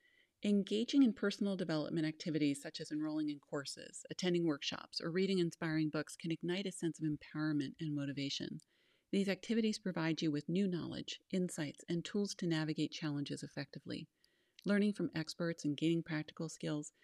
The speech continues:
can boost your confidence and empower you to take proactive steps towards overcoming disappointment. Number two, broadening perspectives. Personal development activities expose you to new ideas, perspectives, and ways of thinking.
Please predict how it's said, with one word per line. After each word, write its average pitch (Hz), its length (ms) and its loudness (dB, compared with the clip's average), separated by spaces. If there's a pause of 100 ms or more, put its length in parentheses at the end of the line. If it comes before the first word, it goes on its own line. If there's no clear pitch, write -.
(260)
can 190 160 2
boost 214 280 2
your 170 100 -2
confidence 143 600 -2
and 170 100 0
empower 202 380 -2
you 170 160 4
to 151 80 0
take - 300 -2
proactive 180 540 -2
steps - 420 -8
towards 151 240 -4
overcoming 147 500 -2
disappointment. - 640 -6 (1200)
Number 151 180 -2
two, 175 440 -2 (560)
broadening 160 500 0
perspectives. - 760 -8 (600)
Personal 277 400 4
development 160 500 0
activities 156 540 -2
expose 165 560 -2
you 160 100 0
to - 140 -6
new 156 220 2
ideas, 143 680 -2
perspectives, - 640 -6
and 151 80 2
ways 143 180 2
of 127 100 -6
thinking. - 360 -4